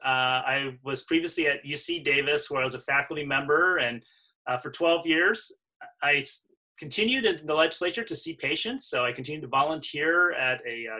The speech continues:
community health center and at the county clinic. And, uh, certainly I still wanted to continue to practice.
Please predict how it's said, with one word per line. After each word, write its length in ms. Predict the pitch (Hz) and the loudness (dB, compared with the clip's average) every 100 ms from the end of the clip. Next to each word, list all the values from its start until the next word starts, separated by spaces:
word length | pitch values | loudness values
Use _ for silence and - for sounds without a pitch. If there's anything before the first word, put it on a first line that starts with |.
| 110 | -12
community 280 | 151 151 139 | -10 -8 -4
health 200 | 147 156 | -2 -2
center 500 | - 180 185 196 196 | -2 -6 -6 -2 0
and 120 | 160 127 | 0 -2
at 80 | 120 | -6
the 140 | 123 - _ _ - | -6 -8 _ _ -4
county 280 | 156 156 135 | -2 -2 -6
clinic. 400 | - 151 175 - - _ - _ - | -6 -2 -2 -4 -10 _ -20 _ -6
And, 480 | 135 135 135 131 135 | 0 0 0 -2 0
uh, 180 | 131 | 2
certainly 300 | 127 180 170 | 0 -2 0
I 40 | 156 | 0
still 300 | 151 - 160 | 0 0 2
wanted 220 | 160 160 | 2 0
to 80 | 147 | -2
continue 340 | 131 156 147 | -8 -6 -6
to 80 | 117 | -10
practice. 680 | 113 127 123 - 147 - - | -4 0 0 0 -4 -4 -8